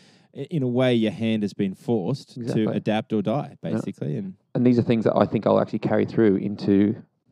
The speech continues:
Speaker 2: future vintages,
Speaker 1: There
Speaker 2: going,
Speaker 1: you go.
Speaker 2: "Far out, this is really bright. This
Speaker 1: That
Speaker 2: is,
Speaker 1: worked last time,
Speaker 2: this
Speaker 1: mate.
Speaker 2: is really crunchy. Like, let's do that again." Maybe not for the whole wine, but those three barrels that were really bright, which gave this amazing sort of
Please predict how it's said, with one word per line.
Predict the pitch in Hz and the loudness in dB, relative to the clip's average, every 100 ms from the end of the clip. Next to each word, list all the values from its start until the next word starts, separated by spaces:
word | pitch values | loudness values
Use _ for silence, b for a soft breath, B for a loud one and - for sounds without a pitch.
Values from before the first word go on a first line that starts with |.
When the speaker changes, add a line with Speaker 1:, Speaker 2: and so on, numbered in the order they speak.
| - - - | -20 -10 0
Speaker 2:
future | 123 135 | 0 0
vintages, | 98 92 104 | -2 -4 -4
Speaker 1:
There | 98 | -4
Speaker 2:
going, | 98 - | -4 -6
Speaker 1:
you | |
go. | |
Speaker 2:
"Far | 87 92 110 | -2 0 2
out, | 120 | 2
this | - - | 0 0
is | 107 - - | -2 -4 -4
really | 107 113 98 | 2 2 2
bright. | 87 95 117 123 - | 2 4 4 0 -6
This | 113 | -6
Speaker 1:
That | 107 95 | -6 -6
Speaker 2:
is, | |
Speaker 1:
worked | 123 127 117 | -10 -10 -12
last | 117 120 - | -12 -12 -14
time, | 110 98 95 | -16 -14 -6
Speaker 2:
this | 113 | 0
Speaker 1:
mate. | 135 | 4
Speaker 2:
is | 120 | 6
really | 123 | 4
crunchy. | 110 107 156 120 - - | 4 0 0 -2 -2 -2
Like, | 113 104 | -2 0
let's | 127 131 - - | 0 0 -2 -6
do | - 113 | 0 2
that | 104 | 2
again." | 104 123 143 123 | 2 2 0 -2
Maybe | 135 127 | 2 4
not | 120 117 | 4 2
for | |
the | 110 | 4
whole | 120 151 | 4 4
wine, | 104 113 117 | 2 0 2
but | 117 - b b b - | 2 0 b b b 0
those | 127 123 | 4 6
three | 135 110 | 6 6
barrels | 101 117 98 | 6 6 4
that | - | 2
were | - | 2
really | 98 113 101 | 4 6 6
bright, | 104 101 101 107 | 6 6 4 2
which | 110 - | -2 0
gave | 110 95 | 0 0
this | - | -2
amazing | 110 101 98 147 | 0 0 0 -2
sort | - 104 | 0 -2
of | - | -2